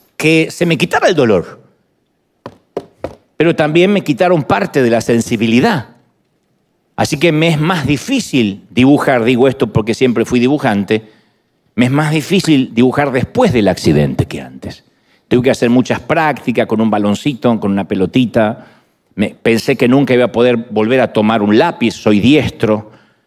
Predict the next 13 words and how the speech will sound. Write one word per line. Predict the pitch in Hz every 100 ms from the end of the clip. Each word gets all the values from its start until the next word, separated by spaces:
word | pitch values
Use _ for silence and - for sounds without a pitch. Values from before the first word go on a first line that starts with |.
| _ -
de | 92
manera | 101 127
que | - -
tuve | 151 147 -
casi | 240 247 - 240
que | -
aprender | 196 170 160 160 196
a | 180
dibujar | 139 127 - 131
de | 113 113 104
vuelta. | 98 107 95 80 90 80 - _ _ _ _
Descubrí | 104 110 - 120 147 139
que | 135 127 113 -